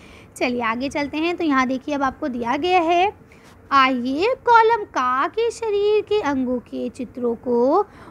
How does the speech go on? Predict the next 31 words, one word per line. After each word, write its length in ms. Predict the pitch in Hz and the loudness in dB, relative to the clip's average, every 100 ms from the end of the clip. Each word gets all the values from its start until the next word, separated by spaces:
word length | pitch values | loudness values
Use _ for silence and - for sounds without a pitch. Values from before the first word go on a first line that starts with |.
| - | -4
उनकी 420 | 440 508 494 539 | -2 -2 2 4
उपयोगिता 600 | 539 480 466 453 494 494 | 6 4 4 2 4 4
अनुसार 600 | 480 480 - 381 349 359 | 4 -2 -2 0 0 0
कॉलम 400 | 349 240 233 254 | -4 -6 -6 -8
खा 260 | - 233 226 | -4 -4 -4
के 380 | - 269 320 392 - - | -8 -6 -4 -4 -10 -20
से 260 | - 440 453 | -6 -2 -2
मिलाते 460 | 339 254 214 220 349 | 0 0 -2 -2 -2
हैं। 240 | 370 381 | -2 -2
तो 140 | - | -2
अब 60 | 370 | -2
देखिए, 380 | 277 285 285 269 - - - 277 | 0 -4 -4 -6 -12 -20 -12 -4
नाक, 460 | 285 320 381 - 294 | 2 4 2 0 -4
नाक 300 | 294 359 370 | 0 0 2
का 140 | 392 | -2
क्या 200 | 392 381 | 2 0
काम 260 | 381 370 339 | 2 0 0
है? 120 | 247 | -4
खुशबू 420 | - 226 - 302 | -6 -10 -6 -6
को 160 | - 359 | -2 -4
सूंघना। 480 | 370 330 320 311 311 - - - - - | -2 -4 -2 -2 -4 -12 -20 -20 -20 -10
कान 340 | - 359 403 | 4 6 6
का 120 | 440 453 | 2 0
क्या 240 | 427 415 | 2 0
काम 260 | 427 415 415 | 2 0 0
है? 80 | 392 | -4
घंटी 400 | 254 254 226 240 | -4 -6 -6 -10
के 200 | 254 262 | -8 -8
शोर 360 | - 349 381 | -2 0 0
को 140 | 381 370 | -2 -4
सुनना। 520 | 370 349 349 339 | -2 -4 -2 -2